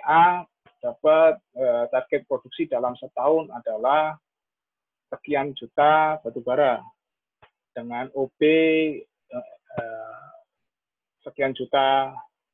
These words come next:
B C M, gitu, tank kubik meter atau satuan volume, eh, dalam kubik meter. Nah, saya produksi, dari ada target produksi situ, terus kemudian kita turunkan, Pak,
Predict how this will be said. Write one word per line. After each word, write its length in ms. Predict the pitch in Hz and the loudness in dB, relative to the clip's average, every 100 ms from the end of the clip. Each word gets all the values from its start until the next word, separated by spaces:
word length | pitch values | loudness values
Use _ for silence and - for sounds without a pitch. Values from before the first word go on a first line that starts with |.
| _ _ | _ _
B 160 | 127 117 | -10 -6
C 80 | |
M, 320 | 135 143 120 117 - | -2 0 -2 -8 -14
gitu, 160 | 110 104 | -12 -8
tank 240 | 123 123 | -10 -8
kubik 220 | 123 120 123 | -12 -12 -10
meter 300 | 123 123 113 | -8 -8 -8
atau 100 | 120 | -14
satuan 400 | - 127 127 123 120 _ _ _ _ _ - | -20 -8 -6 -6 -8 _ _ _ _ _ -6
volume, 540 | 120 123 120 120 120 | -6 -6 -10 -12 -16
eh, 280 | 120 117 113 113 | -18 -16 -16 -16
dalam 320 | - 113 113 113 _ _ _ _ | -16 -14 -16 -20 _ _ _ _
kubik 120 | - - | -18 -14
meter. 300 | 113 - 175 214 _ _ _ _ - | -10 -4 -4 -4 _ _ _ _ -14
Nah, 100 | 110 | -12
saya 160 | 120 117 | -12 -4
produksi, 760 | 131 - 131 - 190 240 262 _ _ _ _ _ _ | -4 -4 -6 2 2 2 -4 _ _ _ _ _ _
dari 400 | 131 139 151 151 | -2 2 2 2
ada 320 | 147 151 147 139 | 2 0 0 2
target 400 | 165 - 151 160 | 0 0 -4 -2
produksi 400 | 160 143 - 165 | -4 -4 -10 -8
situ, 240 | - 151 226 | -4 -2 -2
terus 160 | 196 160 | -4 -8
kemudian 320 | 160 151 196 | -8 -2 -2
kita 320 | 190 165 202 202 | -2 -2 -2 0
turunkan, 560 | 185 196 214 202 185 | 2 2 0 -2 0
Pak, 160 | 170 | -4